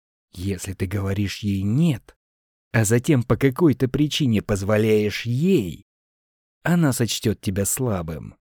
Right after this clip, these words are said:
Дай ей дюйм, и она захватит милю. Прекрати извиняться и делать исключения.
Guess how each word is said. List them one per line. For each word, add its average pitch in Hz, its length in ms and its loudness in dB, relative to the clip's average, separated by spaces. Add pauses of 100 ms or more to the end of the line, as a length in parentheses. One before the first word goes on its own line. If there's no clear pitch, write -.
(680)
Дай 95 360 -4
ей 95 320 -2
дюйм, 120 360 4 (240)
и 123 100 -2
она 131 260 4
захватит 135 580 2
милю. 101 640 4 (640)
Прекрати 107 540 0
извиняться 127 640 4
и 113 80 2
делать 110 360 2
исключения. 90 1000 -2